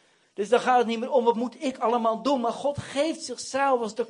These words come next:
kracht, als het zegel van zijn eigen verbond. En dat maakt het zo bijzonder krachtig. Omdat God met jou is.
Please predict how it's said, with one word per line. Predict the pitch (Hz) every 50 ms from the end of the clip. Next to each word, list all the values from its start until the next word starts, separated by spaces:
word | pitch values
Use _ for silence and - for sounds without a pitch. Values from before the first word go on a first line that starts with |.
| -
kracht, | - - 233 262 285 277 277 - -
als | - 226 -
het | 220 214 -
zegel | - - - 269 302 254 302 294 - 214 214 202
van | 202 214 208
zijn | 190 208 208 202 208 -
eigen | 220 233 269 269 - 220 233 196
verbond. | 196 185 170 151 190 202 175 135 101 - - _ _ _ _ _ _ _ _ _ _ _ _ _ _ _
En | - 185
dat | 202 233 196
maakt | 185 220 247 262 247 233
het | 233 226
zo | - 240 233 208
bijzonder | 220 214 202 208 233 226 220 214
krachtig. | 214 - - 254 285 269 277 - - 190 - - - - _ _ _ _ _ _ _ _ _ _ _ _ _ _
Omdat | - 185 208 208
God | 208 - 233 240 196
met | 226 233 220 226
jou | 233 226 202 190 190
is. | 170 151 - - - - -